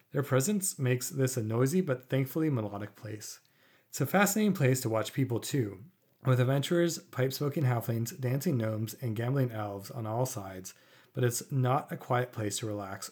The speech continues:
or a place to conduct business best kept private.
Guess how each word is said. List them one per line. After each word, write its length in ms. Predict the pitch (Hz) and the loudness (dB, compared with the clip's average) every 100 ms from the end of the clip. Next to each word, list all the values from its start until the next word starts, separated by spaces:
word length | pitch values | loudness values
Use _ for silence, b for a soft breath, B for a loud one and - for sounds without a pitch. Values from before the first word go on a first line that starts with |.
| - | -8
or 60 | 107 | -8
a 40 | |
place 260 | - 101 - | -6 -8 -8
to 60 | |
conduct 400 | - 101 104 - | -10 -8 -8 -8
business 460 | 113 101 104 98 - b b b b - | -8 -6 -8 -12 -14 b b b b -4
best 260 | 110 - | -4 -4
kept 260 | - 101 - | -10 -12 -10
private. 460 | 104 95 95 110 | -8 -8 -8 -16